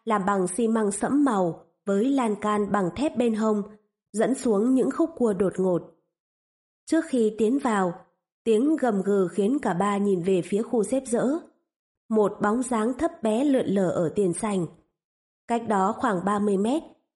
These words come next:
con chó chăn cừu giống Đức, nó được trang bị áo vest đen. Ai đó dắt theo nhưng vẫn ở ngoài tầm nhìn.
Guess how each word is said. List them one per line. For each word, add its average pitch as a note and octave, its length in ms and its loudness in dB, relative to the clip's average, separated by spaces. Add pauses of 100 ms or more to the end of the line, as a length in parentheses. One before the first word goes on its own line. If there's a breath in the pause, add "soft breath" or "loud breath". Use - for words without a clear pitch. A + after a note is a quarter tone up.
(100)
con A3+ 200 0
chó G#3+ 340 0
chăn A#3+ 280 -2
cừu G#3 180 2
giống G3 280 0
Đức, D#4+ 180 0 (440)
nó A3+ 140 0
được A#3 220 0
trang G#3 260 -2
bị G#3 260 0
áo G3 180 -2
vest D4+ 260 -2
đen. A3+ 280 0 (640)
Ai G#3+ 200 0
đó F#3+ 400 0
dắt D#4 220 -2
theo A3+ 300 -2 (240 loud breath)
nhưng G#3 240 2
vẫn F#3+ 220 0
ở A3 200 -2
ngoài F#3 240 -2
tầm F3+ 300 0
nhìn. F#3 240 2